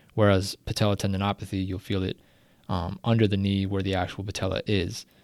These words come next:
uh, patella tendon is. So regarding that, if it is patella femoral pain, then isometrics actually will be counterproductive. They'll, they'll actually hurt it more.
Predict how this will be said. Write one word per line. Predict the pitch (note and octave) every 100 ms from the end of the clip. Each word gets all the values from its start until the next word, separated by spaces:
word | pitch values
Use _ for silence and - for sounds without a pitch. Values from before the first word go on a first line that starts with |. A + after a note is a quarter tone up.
| -
uh, | - F2
patella | - G#2 F#2
tendon | - G2+ F#2+
is. | - - - - - - _ -
So | - -
regarding | F#2 G2+ G2+ F#2+
that, | F#2+ -
if | F#2+ -
it | G2+
is | A#2+ A#2
patella | - - G#2+ G2
femoral | - G2 F#2+
pain, | F#2 F#2 F2
then | F2
isometrics | - G#2 G2 - G#2 C3+ G2+ F#2+ - -
actually | F#2+ - - F2+ F2+ - _ _
will | A2+ G2
be | F#2+ F#2+ F#2
counterproductive. | - G2 F#2 - F2+ - - A2
They'll, | G2+ F#2
they'll | E2+ F#2+
actually | F#2 - -
hurt | - F#2+ F#2+
it | - -
more. | F#2 F2+ D2 -